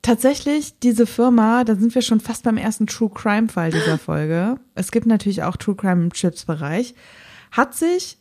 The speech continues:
Speaker 1: für diese Chips, wir haben ja eben schon gesagt, festkochende Kartoffeln, eine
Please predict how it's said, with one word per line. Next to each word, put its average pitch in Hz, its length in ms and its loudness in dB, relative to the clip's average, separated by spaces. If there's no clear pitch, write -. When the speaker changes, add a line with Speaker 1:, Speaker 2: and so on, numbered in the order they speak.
Speaker 1:
für - 280 2
diese 247 260 2
Chips, - 320 -2
wir 196 60 4
haben 196 120 4
ja 190 80 2
eben 190 180 4
schon 190 180 0
gesagt, 160 400 -4
festkochende 226 720 2
Kartoffeln, 208 680 2
eine 269 480 4